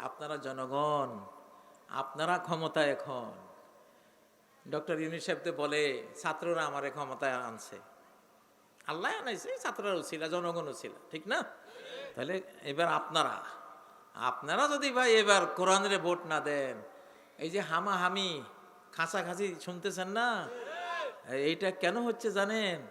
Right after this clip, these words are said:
আল্লাহ কয়, "আমি তো কোরআন দিছি, দেখি তোরা কি করিস।" আওয়ামী লীগ তো একটা আযাবের নাম, ফ্যাসিবাদ কিসের নাম? এটা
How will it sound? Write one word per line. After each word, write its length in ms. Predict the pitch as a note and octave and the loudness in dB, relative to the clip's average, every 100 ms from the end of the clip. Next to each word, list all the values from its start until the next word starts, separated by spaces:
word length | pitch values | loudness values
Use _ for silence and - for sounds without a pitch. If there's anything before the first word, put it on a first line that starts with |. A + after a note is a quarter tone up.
| - - - - - - | -16 -20 -20 -20 -20 -12
আল্লাহ 260 | B2 D#3 E3 | -6 0 0
কয়, 400 | F#3 F#3+ G#3+ G3 | 2 4 6 6
"আমি 240 | F3+ G3+ G#3+ | 6 4 0
তো 100 | A3+ | -2
কোরআন 400 | A3 G3 F#3+ F3 | 2 2 2 2
দিছি, 260 | F3 F#3 | 0 0
দেখি 380 | E3 D#3+ D#3 E3 | 2 4 4 2
তোরা 240 | D#3 D3+ C#3+ | 0 0 0
কি 160 | C#3+ | -4
করিস।" 560 | - A#2+ - - - - - - B4 C#5+ D#5 D5 - - - - - - - - | -8 -10 -10 -14 -18 -18 -20 -20 -10 -4 -4 -6 -14 -20 -20 -20 -20 -20 -20 -8
আওয়ামী 340 | D3 E3+ F#3 G3 | -2 -2 0 -2
লীগ 140 | A3 - | -4 -2
তো 60 | A3+ | -2
একটা 220 | - G3+ | 2 2
আযাবের 420 | F3+ D#3+ D3+ C#3+ | 4 4 2 0
নাম, 320 | B2+ G#2+ F#2+ - - - - - - D#5 D#5+ - - - C#5 D#5 C5 - F3 C3 - - - - | -4 -6 -8 -16 -20 -20 -20 -20 -16 -12 -10 -10 -10 -10 -8 -8 -6 -4 -2 -2 -4 -6 -6 -4
ফ্যাসিবাদ 440 | E3+ E3+ G3 A3 A3+ | 0 2 2 0 0
কিসের 280 | A#3+ G3+ A#3+ | -2 0 0
নাম? 460 | B3+ B3+ A#3+ G3 C#3+ - - - - - - | 6 6 8 6 2 -6 -8 -6 -6 -6 -6
এটা 160 | - | 6